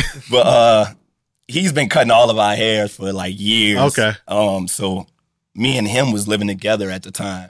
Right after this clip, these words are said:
Speaker 1: Okay.
Speaker 2: So they come and get a cut
Speaker 1: Mm-hmm.
Speaker 2: for whatever occasion, and they just, like I said, they just kinda ran it by me. I was like, "Hell yeah, let's do it."
Speaker 1: Yeah.
Speaker 2: So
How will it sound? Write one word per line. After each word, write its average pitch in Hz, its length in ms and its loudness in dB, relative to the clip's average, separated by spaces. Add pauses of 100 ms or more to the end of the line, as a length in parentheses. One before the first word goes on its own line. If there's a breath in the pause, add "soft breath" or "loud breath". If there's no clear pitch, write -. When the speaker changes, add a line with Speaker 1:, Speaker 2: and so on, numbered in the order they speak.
Speaker 1:
Okay. 101 280 -10
Speaker 2:
So 104 120 -10
they 120 100 0
come 123 200 -2
and 107 100 -2
get 104 140 -2
a 95 60 -8
cut 123 360 -4 (260)
Speaker 1:
Mm-hmm. 107 220 -6
Speaker 2:
for 101 260 -10 (320)
whatever 101 320 0
occasion, 98 600 -8 (140)
and 101 160 -2
they 101 60 -2
just, 95 380 -8 (240)
like 92 100 -12
I 107 60 -10
said, 101 200 -10
they 101 100 -8
just 98 140 -8
kinda 98 200 -10
ran 98 200 -6
it 92 120 -12
by 101 140 -6
me. 101 100 -8
I - 20 -10
was - 100 -14
like, - 140 -16
"Hell 202 180 -16
yeah, 190 140 -20
let's 180 160 -14
do 254 220 -8
it." - 80 -16
Speaker 1:
Yeah. 131 260 2 (100)
Speaker 2:
So 98 300 -18